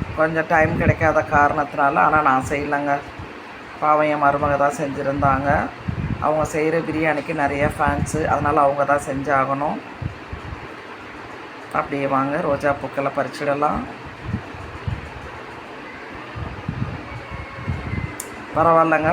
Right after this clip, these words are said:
பல்லாவரம் சந்தையில வாங்கின ஒரு நூறு சதவீதத்துல எண்பது சதவீத செடிகள் நல்ல பூக்களையும் நல்ல வளர்ச்சியும் கொடுத்துருக்காங்க.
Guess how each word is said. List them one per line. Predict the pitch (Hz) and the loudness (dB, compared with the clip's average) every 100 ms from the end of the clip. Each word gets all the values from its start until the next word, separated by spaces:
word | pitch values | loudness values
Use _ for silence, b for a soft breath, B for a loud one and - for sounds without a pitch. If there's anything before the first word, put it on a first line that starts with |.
| 185 | 4
பல்லாவரம் | 147 160 170 170 170 - | 4 6 6 4 0 0
சந்தையில | 151 151 160 156 156 | 0 2 2 4 6
வாங்கின | 147 151 156 190 254 - - - - - - - - - 160 | 4 4 0 0 -2 -4 -14 -16 -12 -12 -10 -4 -2 2 4
ஒரு | 165 165 151 147 147 151 | 4 6 6 6 4 2
நூறு | 165 185 180 175 | 0 0 0 2
சதவீதத்துல | 160 180 180 175 165 165 214 160 | 4 4 2 0 0 0 2 0
எண்பது | 165 175 170 165 | 2 0 0 2
சதவீத | 147 151 156 151 147 | 2 2 2 2 2
செடிகள் | 151 147 160 208 | 0 -2 -4 2
நல்ல | 156 147 156 202 - - - - - - - - - | 2 2 2 2 0 -2 -4 -8 -10 -12 -14 -14 -4
பூக்களையும் | 170 165 170 160 160 185 247 | -2 2 2 2 2 0 2
நல்ல | 170 160 160 | 2 4 6
வளர்ச்சியும் | 151 147 - 156 156 | 6 4 0 -4 -2
கொடுத்துருக்காங்க. | 147 143 147 135 151 143 | -2 0 -2 0 2 2